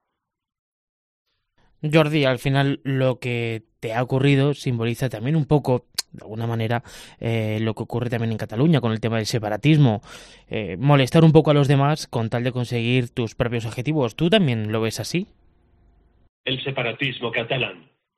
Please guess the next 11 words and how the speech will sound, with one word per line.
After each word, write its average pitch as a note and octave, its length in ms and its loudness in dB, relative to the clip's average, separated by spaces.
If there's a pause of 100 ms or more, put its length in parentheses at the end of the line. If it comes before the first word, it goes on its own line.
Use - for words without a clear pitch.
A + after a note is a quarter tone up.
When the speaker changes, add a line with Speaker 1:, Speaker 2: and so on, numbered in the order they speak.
(180)
Speaker 2:
Aparte C3+ 380 -4
del D3 200 -2
egoísmo B2+ 520 -4
de A#2 100 -2
molestar D3 460 -4
a C#3+ 60 -4
los B2+ 140 -8
demás, B2+ 360 -6 (640)
es D3+ 180 -4
muy D3 220 -4
fanático. A#2 880 -6